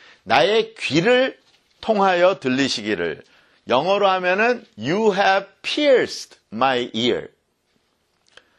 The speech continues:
내 구-, 귀 구멍을 뚫었다, 이렇게 표현이 되는데, 그것이 신약의 지금 히브리서 십 장에서는 그렇게 그 귀에 구멍 뚫는 것을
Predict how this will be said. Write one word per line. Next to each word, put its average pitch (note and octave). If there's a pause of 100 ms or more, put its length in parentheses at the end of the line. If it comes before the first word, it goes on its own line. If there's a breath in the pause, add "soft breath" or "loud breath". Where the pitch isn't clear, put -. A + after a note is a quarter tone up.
(680 soft breath)
내 D3+
구-, C#3+
귀 E3
구멍을 D#3+
뚫었다, B2+
이렇게 G2+ (380)
표현이 A2+
되는데, D#2 (460 soft breath)
그것이 A#3
신약의 A#3
지금 G3
히브리서 A3
십 G#3+
장에서는 F#3 (380 soft breath)
그렇게 G#3
그 F3
귀에 A3
구멍 G#3+
뚫는 G3+
것을 E3